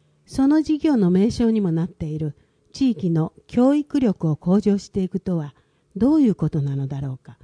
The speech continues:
どうすれば地域の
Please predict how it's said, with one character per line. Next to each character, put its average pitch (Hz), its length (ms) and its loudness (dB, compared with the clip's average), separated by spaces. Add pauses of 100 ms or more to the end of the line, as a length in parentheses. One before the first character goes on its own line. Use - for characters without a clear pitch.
(680)
ど 247 200 4
う 294 80 2
す - 140 -2
れ 175 140 0
ば 147 220 -6 (340)
地 226 180 0
域 170 200 -4
の 151 240 -4